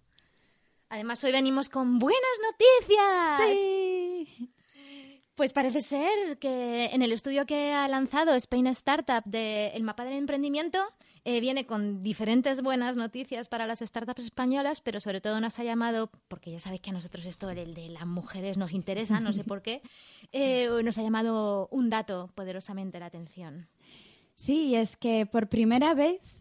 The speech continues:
Speaker 2: crece el porcentaje de mujeres emprendedoras de startups hasta conseguir el veintidós por ciento, cuatro puntos por encima del año anterior.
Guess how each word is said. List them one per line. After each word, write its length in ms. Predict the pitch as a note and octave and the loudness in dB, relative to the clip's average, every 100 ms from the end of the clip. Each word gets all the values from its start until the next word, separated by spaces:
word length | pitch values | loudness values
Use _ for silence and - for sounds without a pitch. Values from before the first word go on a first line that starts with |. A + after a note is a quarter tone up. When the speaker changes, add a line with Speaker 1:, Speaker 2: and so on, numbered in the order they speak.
| - - | -20 -4
Speaker 2:
crece 320 | B3 C4 D#4 | -2 2 0
el 80 | D4 | 0
porcentaje 580 | D4 C4 A#3 A3+ A3+ | 0 0 0 -2 -2
de 120 | G#3+ G3+ | -2 -2
mujeres 440 | G3 A3+ A#3 B3 | -2 -2 -2 0
emprendedoras 680 | C4 A#3 A3+ G#3 A3 B3+ A#3 | 0 0 2 2 4 2 2
de 120 | A3 | -2
startups 680 | - - B3 B3+ B3+ C#4 - | -2 0 0 2 0 0 -2
hasta 240 | A3+ G#3+ | -2 -2
conseguir 360 | G#3+ G3+ G3+ A3 | -2 -2 -2 0
el 80 | C4+ | 0
veintidós 440 | C4+ G#3+ G3+ A#3 | 0 0 -2 -2
por 160 | - A3+ | -2 -4
ciento, 540 | - A#3 B3+ B3 F3 - _ _ _ | -2 -2 -2 -2 -8 -8 _ _ _
cuatro 380 | - D4 D4+ C#4+ | 2 4 4 0
puntos 360 | A#3+ A3 G#3+ - | -2 -2 -2 -2
por 140 | A3 | -2
encima 440 | G#3 G3+ B3+ C#4 C4 | -2 -2 -2 0 0
del 160 | A3 | 0
año 140 | G#3 G3+ | 0 -2
anterior. 540 | G3 F3 E3 E3 | -2 -4 -4 -6